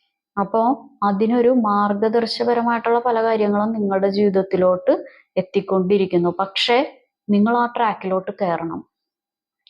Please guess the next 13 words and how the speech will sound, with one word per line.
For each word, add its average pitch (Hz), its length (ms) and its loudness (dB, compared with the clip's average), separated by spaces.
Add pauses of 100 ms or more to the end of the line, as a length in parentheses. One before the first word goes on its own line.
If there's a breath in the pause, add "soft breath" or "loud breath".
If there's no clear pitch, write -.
(200)
എന്നാൽ 196 380 0
മാത്രമാണ് 208 1000 -2 (460 loud breath)
ഈ 196 220 4
ഒരു 233 580 2
വെളിച്ചത്തിലോട്ട് 190 720 0
പോകാൻ 190 280 2
പറ്റുള്ളൂ. 180 340 0
ഇപ്പം 196 160 -4
നമ്മള്, 220 360 2 (400 loud breath)
എന്താ 220 180 0
പറയുക, 220 280 2
ഇരുട്ടിൽ 247 500 2
നിൽക്കുന്നു, 196 480 -2